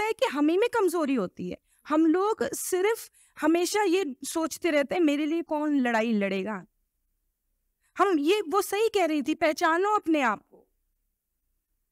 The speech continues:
शिव शक्ति, हम तो दोनों हैं, हम दोनों हैं। और in fact आपको अगर मैं एक बात बताऊं तो स्त्रियां पुरुष, पुरुषों से ज्यादा स्ट्रॉन्ग।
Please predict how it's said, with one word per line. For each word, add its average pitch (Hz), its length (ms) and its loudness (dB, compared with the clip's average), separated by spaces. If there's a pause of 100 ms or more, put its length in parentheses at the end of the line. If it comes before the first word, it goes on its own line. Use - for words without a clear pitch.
(480)
शिव 453 160 4
शक्ति, 330 640 2
हम 294 260 2
तो 311 140 2
दोनों 311 500 4
हैं, 170 240 -2 (2000)
हम 302 160 8
दोनों 285 440 4
हैं। 180 140 0 (340)
और 349 80 4 (120)
in 349 180 2
fact 440 240 -2
आपको 320 280 0
अगर 381 220 0
मैं 381 160 2
एक 262 320 -2
बात 269 200 0
बताऊं 285 320 0
तो 208 460 -6 (220)
स्त्रियां 403 460 0
पुरुष, 349 360 -2 (120)
पुरुषों 330 380 0
से 403 240 -2
ज्यादा 254 460 0
स्ट्रॉन्ग। 190 420 -8